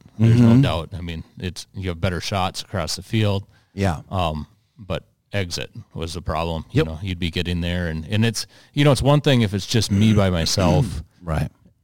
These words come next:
Speaker 1: I can get out. I can kinda sneak it out of the swamp, crawl if I, whatever I gotta
Speaker 2: Yeah.
Speaker 1: do. But all of a sudden, if I have my wife with and my kid with, you know, you got, sounds like a herd of elephants leaving at the end of the
Speaker 2: <laughs>
Speaker 1: night. That's not tolerated as well. So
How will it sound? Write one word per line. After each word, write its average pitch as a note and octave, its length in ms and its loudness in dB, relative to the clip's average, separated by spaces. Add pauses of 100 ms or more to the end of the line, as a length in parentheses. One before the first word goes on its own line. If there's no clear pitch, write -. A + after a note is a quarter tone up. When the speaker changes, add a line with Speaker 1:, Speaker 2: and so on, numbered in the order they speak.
Speaker 1:
I G2 140 0
can F2+ 140 0
get F#2 160 2
out. G2+ 360 4 (100)
I F#2+ 140 0
can F2 100 -4
kinda E2 220 -2
sneak F#2 340 2
it F#2 140 2
out E2+ 120 0
of E2 60 -2
the D#2+ 60 -4
swamp, F#2 600 0
crawl F2+ 420 2
if - 120 -2
I, E2+ 160 -2
whatever F#2+ 320 2
I E2+ 60 2
gotta G#2 200 2
Speaker 2:
Yeah. G2 80 4
Speaker 1:
do. G#2+ 220 4
But F#2+ 140 4
all F2 140 2
of E2+ 60 -4
a - 20 -6
sudden, F2+ 160 -2
if E2 80 -6
I F2+ 80 0
have E2 160 -2
my E2 120 -4
wife F2+ 320 0
with F2+ 220 -2
and E2 80 -6
my D#2+ 140 -4
kid G#2 220 -2
with, F#2 400 2 (580)
you E2 100 -6
know, D#2 100 -4 (100)
you G2 140 -2
got, E2 280 -2 (100)
sounds F#2 260 0
like E2 140 -2
a D#2 60 -4
herd F#2 160 2
of F2 60 2
elephants G2+ 440 2
leaving G2 320 4
at F#2 100 2
the G#2+ 80 2
end G2 120 2
of F#2+ 80 2
the F#2 100 4
Speaker 2:
<laughs> G#2 140 4
Speaker 1:
night. G2+ 280 -2
That's G2+ 280 -2
not A#2 180 4
tolerated F2 580 2
as E2+ 140 -6
well. F2 320 0
So D2 320 -6